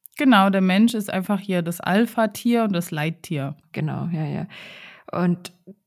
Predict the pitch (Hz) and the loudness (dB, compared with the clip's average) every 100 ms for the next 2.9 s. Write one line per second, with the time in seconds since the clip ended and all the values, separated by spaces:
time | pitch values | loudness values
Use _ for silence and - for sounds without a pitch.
0 | _ - 190 180 - 220 247 269 - 180 | _ -2 -2 -2 -4 -2 0 -2 -4 0
1 | 196 170 190 226 220 208 196 - 190 180 | 2 2 0 0 -2 -2 -4 -4 -6 -2
2 | 185 220 190 180 - 180 302 - | -2 0 -2 -2 -2 -4 -4 -8